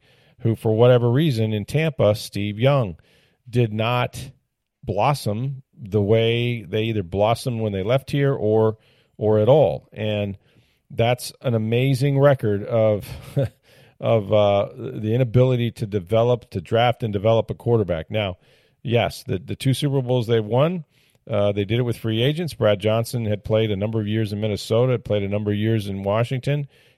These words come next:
came here at the right time with a great defense.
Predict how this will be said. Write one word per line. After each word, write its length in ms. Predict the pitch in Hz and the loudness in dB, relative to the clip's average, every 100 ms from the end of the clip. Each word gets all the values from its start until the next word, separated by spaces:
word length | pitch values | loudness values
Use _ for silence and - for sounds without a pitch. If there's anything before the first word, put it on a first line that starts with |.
| _ | _
came 240 | - 117 110 | -4 -2 2
here 120 | 117 | 0
at 60 | |
the 80 | 110 | 2
right 260 | 107 110 - | 2 2 2
time 300 | 113 117 135 | -2 0 0
with 120 | 101 | -2
a 60 | 87 | -2
great 260 | 101 98 | -2 -2
defense. 640 | 117 120 - 139 139 - | -4 -4 0 0 0 -6